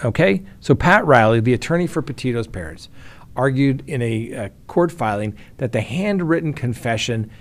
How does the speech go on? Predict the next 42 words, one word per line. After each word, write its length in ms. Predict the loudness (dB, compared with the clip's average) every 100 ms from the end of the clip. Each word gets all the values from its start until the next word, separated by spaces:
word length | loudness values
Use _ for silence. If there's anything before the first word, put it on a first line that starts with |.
| -20 -20 -20 -20 -16
counted 420 | -6 -2 0 0 0
as 180 | 0
a 80 | 2
waiver 500 | 2 4 6 6 4
of 180 | 4 4
the 120 | 6
attorney-client 1080 | 4 2 4 4 4 2 2 2 -2 -6 2
privilege. 540 | 8 8 8 2 -8 -14 -20 -20 -20 -18 2
Now, 60 | 6
Mister 240 | 8 8
Riley, 420 | 8 10 8 6 4
I 100 | 4
get 220 | 8 8
it, 80 | 8
you're 160 | 6 6
being 180 | 6 6
an 80 |
advocate 380 | 6 4 4 2
for 80 | 4
your 120 | 2
client, 440 | 2 2 4 2 -2 -16 -14 -10 -4
but 140 | 0
that 160 | 2 2
is 160 | 2
the 100 | 2
most 400 | 4 4 4 0
ridiculous 840 | -6 -6 -6 -2 -2 0 -2 -2 -2
thing 320 | 0 2 2 0
I've 120 | -4 -2
ever 160 | -2
heard 240 | -4 -4 -6
of. 160 | -10 -16 -20 -20 -20 -14
I, 180 | -6 -6 -8 -18 -20 -18 -12
I've 120 | -8
said 220 | -2 -2
it 120 | -2 -4
and 80 | -4
I'll 80 | -4
say 240 | -2 0
it 60 | 0
again. 340 | 0 -2 -4 -10 -18 -18 -8
This 520 | -2 4 4 4 -4